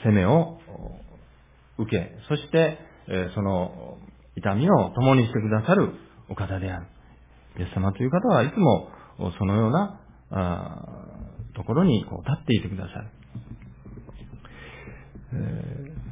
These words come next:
ー、誰でも、お、この責めを受け、そして、えー、虐げられ、えー、そして、えー、阻害されるということが、あ、あろうかと思うんですね。今まであったかもしれない。今その中にある人もいるでしょうし、やがて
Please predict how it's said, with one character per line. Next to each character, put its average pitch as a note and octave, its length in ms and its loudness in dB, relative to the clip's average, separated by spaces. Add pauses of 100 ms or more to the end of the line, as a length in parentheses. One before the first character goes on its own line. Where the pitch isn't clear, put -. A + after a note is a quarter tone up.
(420)
ー、 A#2+ 40 -2
誰 A#2+ 200 10
で C3+ 80 8
も、 A2 540 6
お、 F2+ 60 -2
こ - 100 -4
の F2+ 380 -2
責 - 100 0
め G2 160 6
を F2+ 100 2
受 A#2 160 2
け、 G2+ 200 0 (160)
そ A#2 80 0
し - 140 -8
て、 C#3+ 220 4
え G2 160 -8 (160)
ー、 A2+ 220 4
虐 G#2+ 40 4
げ G#2+ 100 6
ら C#3 120 6
れ、 A2+ 220 4 (460)
え F#2 140 -6
ー、 - 60 -16
そ C3+ 60 -4
し - 140 -10
て、 F#3+ 280 4 (340)
え G2+ 40 -2
ー、 F#2 640 2
阻 G#2+ 100 6
害 G#2+ 240 6
さ A2+ 120 0
れ D#3+ 140 6
る F#3+ 240 0
と G#2+ 100 4
い F#2 200 2
う F#2 120 -6
こ - 80 -10
と - 100 -4
が、 C#3+ 320 4 (320)
あ、 F2+ 260 -6
あ A2+ 60 2
ろ F#3+ 120 4
う - 20 4
か B2 140 2
と F#2 60 -4
思 E2+ 100 -6
う - 20 -8
ん F2+ 80 -12
で A2 140 -12
す F3 60 -2
ね。 G#3+ 200 -2
今 A#2+ 180 4
ま B2+ 120 4
で B2+ 100 4
あ A#2 80 0
っ - 120 -6
た D#3+ 120 0
か G3 140 -2
も G#3 120 4
し - 120 -4
れ G2+ 100 2
な F2 200 -2
い。 - 100 -16 (320)
今 F3+ 300 6
そ C3 80 0
の A#2 160 4
中 A2 320 2
に D#3+ 100 4
あ A2 100 6
る F2+ 140 -2
人 - 180 -10
も B2+ 400 0
い E2+ 40 -8
る F2+ 120 -4
で E2+ 100 -6
し - 120 -14
ょ - 40 -12
う D#2+ 60 -12
し、 - 720 -6
や B2+ 120 4
が F3 140 6
て G3+ 360 0